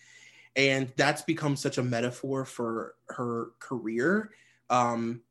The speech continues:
so I appreciate that about it. But yeah, I mean, the, that album feels very, like,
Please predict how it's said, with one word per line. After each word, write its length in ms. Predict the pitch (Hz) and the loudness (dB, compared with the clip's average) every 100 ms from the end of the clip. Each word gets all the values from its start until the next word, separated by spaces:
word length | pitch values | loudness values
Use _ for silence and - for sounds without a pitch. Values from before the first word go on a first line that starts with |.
| _ | _
so 140 | - | 6
I 60 | 240 | 6
appreciate 540 | 233 277 269 220 165 | 6 4 2 4 4
that 120 | 151 139 | 4 4
about 220 | 131 127 | 4 2
it. 100 | 127 | 2
But 100 | 131 | 0
yeah, 160 | 131 | 2
I 40 | 123 | 2
mean, 200 | 127 127 | 0 0
the, 260 | 131 117 - _ _ _ _ 135 | 0 -2 -8 _ _ _ _ 2
that 200 | 165 170 | 4 6
album 400 | 165 156 147 127 | 6 6 4 2
feels 460 | - 156 139 131 | 0 2 2 2
very, 460 | 127 127 123 120 117 | -2 0 2 2 2
like, 520 | 113 147 - - - | 2 4 2 -2 -8